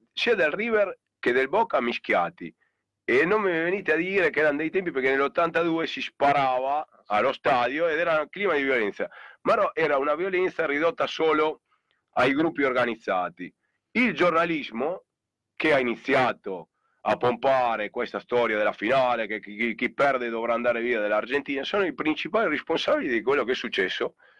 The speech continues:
perché hanno gassato talmente l'ambi-, l'ambiente,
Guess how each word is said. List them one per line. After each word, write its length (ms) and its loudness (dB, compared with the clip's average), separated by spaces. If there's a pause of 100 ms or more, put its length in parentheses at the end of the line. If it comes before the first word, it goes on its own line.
(160)
perché 220 0
hanno 120 2
gassato 440 -2
talmente 460 0
l'ambi-, 400 -2 (220)
l'ambiente, 720 0